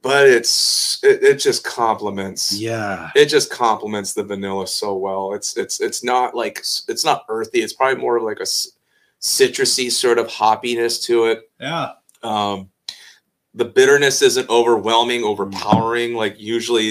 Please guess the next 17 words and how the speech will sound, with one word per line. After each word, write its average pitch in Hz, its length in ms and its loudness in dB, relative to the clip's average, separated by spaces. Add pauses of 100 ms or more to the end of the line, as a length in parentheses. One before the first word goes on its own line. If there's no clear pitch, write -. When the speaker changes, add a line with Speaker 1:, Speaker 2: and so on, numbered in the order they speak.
Speaker 1:
you 104 60 -4
know, 101 60 -2
especially 117 400 0
when 117 80 -4
you're 107 80 -8
talking 104 240 -6
I 101 120 -4
P 101 200 -8
As, 98 180 -4
people 101 380 -8
will 95 140 -10
go 95 200 -6
pretty 92 340 -16
heavy 92 220 -10
with 92 160 -10
the 90 60 -12
hops, 90 440 -10